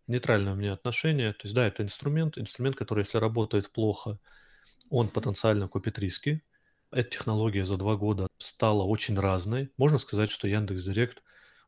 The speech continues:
плохой, потому что он сливает деньги. Но вот у Криворукова он сливает деньги, а у Пряморукова он зарабатывает деньги, потому что инструмент по себе можно использовать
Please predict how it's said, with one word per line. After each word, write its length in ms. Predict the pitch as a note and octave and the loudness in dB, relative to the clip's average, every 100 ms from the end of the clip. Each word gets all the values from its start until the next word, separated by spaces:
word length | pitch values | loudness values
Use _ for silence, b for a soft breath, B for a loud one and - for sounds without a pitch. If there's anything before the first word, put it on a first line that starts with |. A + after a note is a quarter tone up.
| - | 2
плохой, 400 | G#2 - C3 C3+ | 2 6 4 4
потому 300 | - G#2 A2+ | -2 -4 -4
что 180 | - | -4
он 80 | A2+ | -6
сливает 460 | - A2+ G2+ G#2 F#2+ | -2 0 2 0 -2
деньги. 460 | F#2 F#2 F2+ F2+ - _ _ _ _ _ _ _ _ - | -4 -4 -6 -10 -14 _ _ _ _ _ _ _ _ -4
Но 120 | G2 | 2
вот 240 | A#2 B2 A#2 | 2 2 0
у 180 | A2+ A2 | 0 0
Криворукова 640 | A#2 A2+ A#2 D3 - F#2+ | 2 6 6 4 2 0
он 120 | A2 | 0
сливает 460 | - G#2+ F#2+ F#2+ F#2 | 0 0 0 0 -2
деньги, 320 | G2 F#2+ G2 | -4 -4 -6
а 120 | A2+ | -2
у 200 | G#2 G#2 | 0 0
Пряморукова 920 | G2 G#2+ G2+ G2+ A2 A#2+ - F#2+ F#2+ G2 | -2 0 0 2 2 0 0 0 0 -2
он 260 | B2 A2 G#2+ | 0 0 0
зарабатывает 680 | G#2+ G2+ F#2+ G2 G2+ F#2+ | 0 0 -2 -4 -4 -6
деньги, 500 | F#2 G2 F#2+ G#2+ A2+ A#2 - | -6 -6 -6 -8 -10 -10 -10
потому 300 | A2+ G2+ G2+ | -6 -6 -6
что 320 | - A#2 G#2+ B B - | -2 -2 -2 B B -8
инструмент 580 | A2 - G#2+ G#2 C#3 C3 | -6 -4 -2 0 0 0
по 100 | G2+ | -4
себе 240 | - G#2 | -2 -2
можно 280 | G2+ G2 G2 | -2 -2 -4
использовать 640 | G2 - A#2+ G#2 G2 F#2+ | -6 0 0 2 0 -2